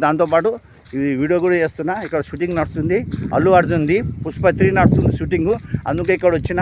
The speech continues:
మీ ఇవన్నీ మీకు చూపిస్తున్నా, చూడండి. జర లైక్ చేయండి, షేర్ చేయండి. ఇది అడవిలో తీస్తున్న, అడవి పందులు కూడా ఉన్నాయి ఇక్కడ, అందుకే వచ్చి ఈ అడవిలో తీస్తున్నా. ఫ్రెండ్స్, మీకు అర్థమైతే కామెంట్ పెట్టండి,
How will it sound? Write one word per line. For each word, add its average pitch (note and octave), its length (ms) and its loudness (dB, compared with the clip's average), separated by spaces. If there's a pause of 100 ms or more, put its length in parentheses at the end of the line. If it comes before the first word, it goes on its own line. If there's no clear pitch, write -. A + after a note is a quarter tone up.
మీ F3 120 -2
ఇవన్నీ E3 280 2
మీకు D3+ 180 -2
చూపిస్తున్నా, E3 480 -4 (520)
చూడండి. F3+ 440 4 (560)
జర D3+ 200 2
లైక్ F#3 220 4
చేయండి, G3 280 2
షేర్ F3 220 0
చేయండి. F#3 260 2
ఇది E3+ 140 4
అడవిలో G#3+ 320 6 (380)
తీస్తున్న, F3+ 360 0
అడవి F3 240 4
పందులు G3 240 2
కూడా G3 140 8
ఉన్నాయి F3+ 220 2 (400)
ఇక్కడ, D3 220 2 (360)
అందుకే D#3+ 340 -2
వచ్చి A3+ 180 -6 (400)
ఈ C3+ 140 -2
అడవిలో F#3 320 6
తీస్తున్నా. E3+ 420 2
ఫ్రెండ్స్, A#3+ 300 4 (560)
మీకు D3+ 180 0
అర్థమైతే F#3 380 4
కామెంట్ F#3+ 240 4
పెట్టండి, G3 340 4